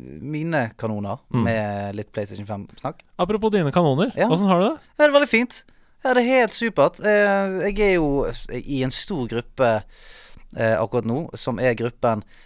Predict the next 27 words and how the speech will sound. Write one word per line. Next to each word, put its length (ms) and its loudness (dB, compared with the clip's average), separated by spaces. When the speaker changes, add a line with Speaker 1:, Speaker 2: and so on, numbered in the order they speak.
Speaker 1:
eh, 260 -2
vi 260 -8
som 280 -4
har 320 2
bedt 440 -6
om 80 -8
fint 340 -8
vær, 280 2
men 180 -2
nå 100 -6
synes 300 -6
at 100 -4
det 180 -4
er 40 -4
heisevarmt 640 -2
der 200 -6
ute. 220 -12
Eh, 680 4
så 540 4
jeg 120 0
prøver 380 2
så 80 -2
godt 160 2
jeg 80 -2
kan 100 4
ikke 160 -2
å 60 0